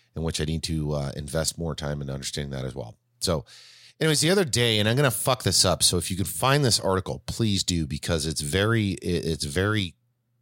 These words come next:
kinda crazy and, and wild. I read this article in regards to, uh, the, um, Bored Ape. I don't know if you guys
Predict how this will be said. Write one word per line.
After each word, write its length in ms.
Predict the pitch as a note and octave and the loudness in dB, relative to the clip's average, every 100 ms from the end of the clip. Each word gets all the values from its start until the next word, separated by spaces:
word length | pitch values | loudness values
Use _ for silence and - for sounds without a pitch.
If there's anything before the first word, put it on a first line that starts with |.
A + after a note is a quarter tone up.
| - | -6
kinda 240 | - F#2+ | 0 0
crazy 640 | D#2 - F2+ F#2 G#2 G#2+ D2+ | 0 0 0 2 0 0 -2
and, 300 | E2 D#2 D2 - | -2 -4 -4 -6
and 340 | C#2+ C2+ - _ _ _ - - _ _ _ | -6 -6 -14 _ _ _ -20 -20 _ _ _
wild. 420 | D2 D#2+ G2+ D3 - _ _ _ _ _ _ _ _ _ _ _ _ _ - | -4 0 2 0 -6 _ _ _ _ _ _ _ _ _ _ _ _ _ -4
I 40 | B2+ | 0
read 200 | D3+ F3+ | 2 4
this 180 | F3 | 4
article 480 | A#2 G#2+ F#2+ G2+ F2 _ _ _ _ _ _ _ - - | 4 2 0 -4 -6 _ _ _ _ _ _ _ -4 2
in 160 | A#2 | 4
regards 540 | A2 G2+ G#2+ G2+ G#2 - - | 2 4 4 4 2 2 4
to, 260 | A2 F#2 | 4 4
uh, 280 | F2+ E2 C#2+ - _ - - - - - - _ _ | 2 2 -2 -8 _ -20 -20 -20 -20 -20 -20 _ _
the, 640 | E2+ G#2+ G2+ G2 F#2 F2+ - | 0 4 4 4 2 0 0
um, 580 | F#2+ F#2+ F2 D#2+ C#2 C#2 _ | 2 4 4 2 -2 -8 _
Bored 500 | G2 F#2 A2+ B2+ A#2 - - | -6 2 2 4 0 -2 -2
Ape. 400 | G2 A2+ - - - _ _ _ _ | 0 0 -4 -12 -14 _ _ _ _
I 80 | G#2+ | 0
don't 80 | A2 | 2
know 60 | G#2 | 2
if 120 | G2 | 2
you 60 | |
guys 360 | F#2+ F2+ - | 2 2 2